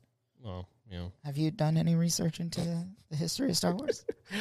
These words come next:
Speaker 1: Yeah, I'm just, like, surprised George Lucas didn't decide to. I mean, granted, Clone Wars, th-, like, the original Clone Wars,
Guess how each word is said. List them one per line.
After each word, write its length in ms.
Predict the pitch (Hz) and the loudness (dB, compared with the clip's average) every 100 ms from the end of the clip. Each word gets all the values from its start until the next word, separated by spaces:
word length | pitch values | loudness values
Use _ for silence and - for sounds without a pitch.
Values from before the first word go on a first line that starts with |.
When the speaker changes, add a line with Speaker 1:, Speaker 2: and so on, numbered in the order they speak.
| 233 220 135 | -2 -4 2
Speaker 1:
Yeah, 120 | 160 | 4
I'm 100 | 202 | 4
just, 300 | 226 - - | 2 0 2
like, 160 | 147 135 | 2 2
surprised 360 | 143 143 120 | 2 4 4
George 280 | 120 120 - | 0 -2 -2
Lucas 320 | 110 107 92 | -6 -4 -6
didn't 240 | 107 101 95 | -4 -4 -6
decide 640 | 101 - 98 95 95 101 | -6 0 0 0 -2 -6
to. 240 | - 104 - | -8 -8 -4
I 0 | |
mean, 100 | 131 | -4
granted, 380 | 113 131 120 104 | 0 0 0 -4
Clone 340 | - 135 123 | -2 -2 0
Wars, 380 | 110 113 110 101 | 0 0 0 -2
th-, 160 | - 110 | -8 -6
like, 160 | 110 - | -4 -2
the 160 | 113 | -2
original 640 | 104 104 120 135 127 110 101 | -2 0 2 2 2 -2 -4
Clone 340 | - 104 98 | -4 -6 -4
Wars, 520 | 95 92 90 92 - | -4 -4 -4 -6 -10